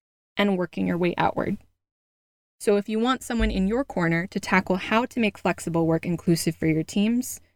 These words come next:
to hold on to your best people, and to continue to have the competitive edge that you need to continue to evolve and innovate in the world that we live in, we can help. At Inclusion in Progress, one of the ways we can support you is through our inclusive virtual work survey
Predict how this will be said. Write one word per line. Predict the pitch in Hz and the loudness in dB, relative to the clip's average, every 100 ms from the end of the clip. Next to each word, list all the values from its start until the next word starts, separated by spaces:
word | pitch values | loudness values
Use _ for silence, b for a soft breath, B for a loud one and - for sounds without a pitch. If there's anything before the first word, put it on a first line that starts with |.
| _ _ - | _ _ -6
to | - | -6
hold | - 240 226 | 0 0 2
on | 208 | 0
to | 190 196 | 0 0
your | 165 | 0
best | 165 - - | 0 -4 -2
people, | 165 - 170 170 - | -2 0 0 0 0
and | 165 | -2
to | 170 | 0
continue | 175 170 214 214 220 | 0 0 0 0 0
to | |
have | 190 185 170 160 | -4 0 2 2
the | 165 | -2
competitive | - - 190 185 180 | -2 0 0 2 0
edge | 156 151 151 | 0 -2 -4
that | - - | -6 -2
you | 170 180 | 0 2
need | 170 151 151 - _ _ - | 2 0 -2 -6 _ _ 0
to | 160 | 0
continue | - 165 - 175 170 | 0 -4 -2 0 0
to | 165 165 160 | -2 -4 -2
evolve | 156 170 175 180 180 - | -2 0 2 2 0 -2
and | - 160 160 - | 0 0 0 0
innovate | 196 175 156 156 - _ _ - | 2 2 0 0 -4 _ _ 0
in | 180 | 2
the | 170 | 2
world | 160 156 | 0 -2
that | - | -4
we | 165 | -4
live | 175 220 | 2 2
in, | 196 175 202 _ _ _ _ _ | 2 0 -2 _ _ _ _ _
we | 165 | 0
can | 156 165 | 2 0
help. | - - - _ _ _ _ _ _ _ _ _ - | -2 -6 -10 _ _ _ _ _ _ _ _ _ -2
At | 208 | 0
Inclusion | 240 - 233 226 | 0 0 -2 0
in | 226 | -2
Progress, | - 170 175 175 - | 0 -2 0 -2 -2
one | 180 | 0
of | 185 | 2
the | 185 | 2
ways | 180 180 | 2 2
we | 185 | 0
can | 185 | -2
support | 170 - - 160 160 | -4 -6 -2 0 2
you | 160 160 | 2 0
is | 165 | -4
through | - 165 165 | 0 -2 2
our | 160 | 2
inclusive | 160 160 185 175 190 170 | 2 0 -2 -2 -2 0
virtual | 165 - 160 156 | 0 0 -2 2
work | 196 - | 2 0
survey | - 208 202 208 | -4 -2 2 0